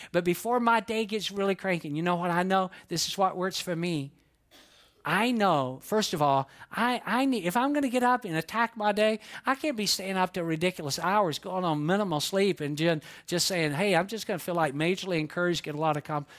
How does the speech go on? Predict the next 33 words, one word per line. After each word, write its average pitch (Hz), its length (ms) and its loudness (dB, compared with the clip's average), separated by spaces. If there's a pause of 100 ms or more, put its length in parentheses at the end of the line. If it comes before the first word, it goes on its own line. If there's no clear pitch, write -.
(140)
No, 208 80 -2
I 220 140 2
can't 196 260 -6
do 202 180 -4
that. 139 220 2 (220)
So - 180 0
I've 175 220 2
learned 233 300 -2
the 220 40 -2
value 202 440 2
of 135 80 -4
saying, 151 240 -2
"You 185 80 -2
know 208 100 2
what? 214 280 4 (180)
There 147 120 -8
comes 190 240 -2
a 175 40 -6
time, 170 400 0 (100)
shut 190 280 2
it 190 100 -4
down, 180 320 2 (180)
get 175 160 -2
some 185 220 -4
rest, 160 340 2 (120)
get 170 160 -4
replenished. 156 540 0 (280)
God 170 240 4
wants 190 220 -4
to 202 80 -6
use 196 320 -2
you 156 80 -6
tomorrow." 135 420 0